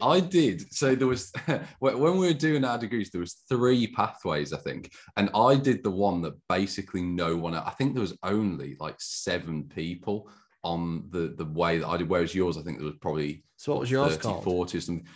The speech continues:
Speaker 1: Mine was called, um, what was it called? Exercise practice.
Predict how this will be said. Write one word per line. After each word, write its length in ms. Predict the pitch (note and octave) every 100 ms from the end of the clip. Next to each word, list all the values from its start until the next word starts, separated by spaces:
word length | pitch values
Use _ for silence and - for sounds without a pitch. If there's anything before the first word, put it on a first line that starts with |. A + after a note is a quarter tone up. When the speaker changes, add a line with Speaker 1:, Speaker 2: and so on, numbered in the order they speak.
| _
Speaker 1:
Mine 220 | A2+ C#3+ F3+
was 100 | E3+
called, 320 | C#3 C3+ - -
um, 560 | G2+ G2+ G2 G2 F#2+ _ _ _ _ _ _ _ _ _ _
what 400 | - - - -
was 100 | -
it 100 | -
called? 200 | A#2 A2+ A#2
Exercise 640 | - - A#2+ B2 A2 F#2+
practice. 800 | - G#2 F#2+ - - G#2+ - -